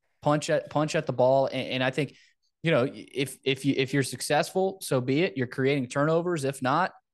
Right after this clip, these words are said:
that, that was, that was a key, you know, and, and it just didn't happen. So, Will, I think number two for me is create turnovers. And I, I chose that because Clark Lea,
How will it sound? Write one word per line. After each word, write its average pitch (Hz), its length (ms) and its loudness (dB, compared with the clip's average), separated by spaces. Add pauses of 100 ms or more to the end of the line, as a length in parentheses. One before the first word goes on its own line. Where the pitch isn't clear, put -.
(520)
that, 120 220 -2
that 143 200 4
was, 147 200 -2
that 131 180 2
was 147 120 -2
a 139 40 -4
key, 139 480 -4
you 120 100 -6
know, 117 200 0
and, 117 280 -2
and 113 360 -4
it 123 60 -4
just 117 180 -4
didn't 131 180 2
happen. 107 280 -2
So, 147 180 2
Will, 147 340 4 (280)
I 156 80 0
think 180 120 -4
number 160 160 2
two 151 220 4
for 139 160 2
me 123 260 4
is 113 280 0
create 127 360 -2
turnovers. 123 520 2
And 120 120 -2
I, 123 360 2
I 123 60 0
chose 226 360 -2
that 135 220 0
because 123 300 -4
Clark 151 360 0
Lea, 135 260 2